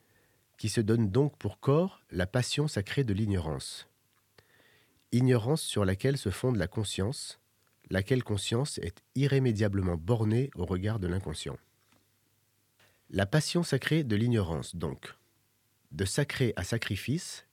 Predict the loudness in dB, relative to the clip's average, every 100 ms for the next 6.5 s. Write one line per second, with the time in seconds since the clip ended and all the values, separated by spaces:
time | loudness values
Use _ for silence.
0 | -10 -6 -4 -4 -4 -6 -4 -6 -4 -6
1 | -4 -4 -4 -2 0 -2 -4 -10 _ _
2 | -2 0 0 -2 -10 -10 _ _ _ _
3 | _ _ _ _ _ _ _ _ -2 0
4 | 2 0 -2 -12 -6 -4 -2 0 0 -2
5 | -2 -2 -4 -12 -16 _ _ _ -8 -6
6 | -4 -4 -2 -2 -4